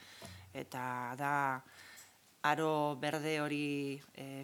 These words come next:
finantziatzeko zortzi milioi euro, edo tranbia Betxukora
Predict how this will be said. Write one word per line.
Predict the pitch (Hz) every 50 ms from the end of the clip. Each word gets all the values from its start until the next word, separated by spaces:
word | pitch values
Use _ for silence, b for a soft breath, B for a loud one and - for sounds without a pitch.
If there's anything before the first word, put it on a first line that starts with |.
| -
finantziatzeko | - 156 147 147 147 143 - 156 143 - 156 147 - 165 165 165 156 139 147
zortzi | - - 139 135 - - 151
milioi | 143 143 135 139 135 135 143 165
euro, | 180 185 180 165 165 160 165 185 196 - -
edo | 143 135 139 135 131
tranbia | - 143 139 135 143 147 151 156 147 143 147
Betxukora | 147 147 143 - - - - 147 139 143 143 139 135 139